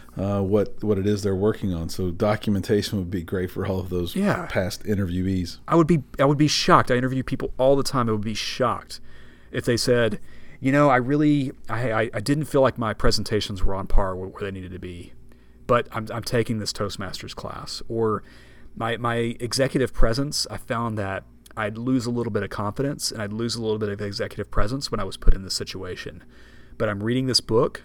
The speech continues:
Speaker 2: and I'm working with this mentor on it. This is a coachable person that you want in your team, that you want on your organization. Uh, not, not to mention the impact it will make for you professionally straight away.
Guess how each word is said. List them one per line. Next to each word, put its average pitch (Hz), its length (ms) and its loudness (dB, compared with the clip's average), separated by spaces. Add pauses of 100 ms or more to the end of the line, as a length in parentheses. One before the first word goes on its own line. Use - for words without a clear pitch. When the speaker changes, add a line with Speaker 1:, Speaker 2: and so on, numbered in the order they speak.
Speaker 2:
and 113 100 -2
I'm 104 100 -2
working 120 280 2
with 113 120 0
this - 180 -4
mentor 98 380 -4
on 90 140 -8
it. - 220 -14 (460)
This - 180 0
is 117 120 2
a 123 60 6
coachable 123 600 4
person 127 500 6 (320)
that 117 160 -2
you 110 140 0
want 110 360 0
in 107 100 -2
your 95 100 -4
team, 95 300 -6
that 95 140 -6
you 104 120 -2
want 98 260 0
on 104 80 -2
your 98 140 2
organization. 104 720 -2 (840)
Uh, 98 320 2
not, 156 340 6
not 160 160 4
to 156 80 4
mention 143 560 2
the 110 400 -2
impact 127 420 0
it 131 60 -6
will 110 100 -4
make 101 220 -6
for - 120 -8
you 95 140 -6
professionally 95 840 -4
straight 95 260 -6
away. 85 200 -10